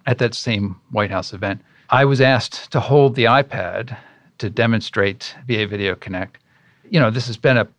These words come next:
project that I've been involved with and my team has been deeply involved with. And I think in recognition of all of the work that the Connected Care team has done to make this a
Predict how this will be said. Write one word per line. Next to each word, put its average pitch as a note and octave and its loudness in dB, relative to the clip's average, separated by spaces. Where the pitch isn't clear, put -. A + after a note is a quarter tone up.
project C#3 4
that B2 4
I've A2+ 2
been A2+ 0
involved A2+ 4
with A#2 2
and G#2+ -4
my A2 -2
team C3+ 0
has G2+ -4
been G#2+ -2
deeply B2+ 2
involved G2 0
with. A2+ 0
And D3 2
I D#3+ 2
think F3+ -2
in B2+ 2
recognition B2+ 2
of A#2 0
all B2+ 6
of A2+ -4
the A#2 -6
work G#2+ -2
that - -8
the G#2 -8
Connected A2 -6
Care G#2 -4
team G2+ -8
has F#2 -12
done G2 -4
to G2 -8
make F#2 -8
this - -14
a F#2 -8